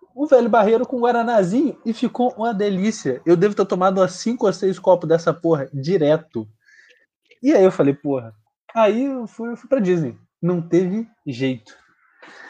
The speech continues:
Engraçado que teve um momento maravilhoso desse churrasco, que rolou, inclusive, com o nosso amado F B. No,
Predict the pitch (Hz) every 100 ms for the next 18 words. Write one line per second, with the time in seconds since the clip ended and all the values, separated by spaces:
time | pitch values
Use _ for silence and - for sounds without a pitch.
0 | - _ _ 160 180 202 185 180 160 196
1 | - 208 - - - 170 185 208 196 160
2 | 175 185 165 165 214 190 156 139 151 123
3 | 107 - _ 131 135 139 117 117 151 165
4 | 117 104 _ _ 143 165 165 143 165 185
5 | 151 165 180 214 202 196 214 202 202 220
6 | 262 139 131 _ _ _ _ _ _ _
7 | _ - - _ _ _ _ 202 190 -
8 | - 220 _ _ _ _ 139 143 139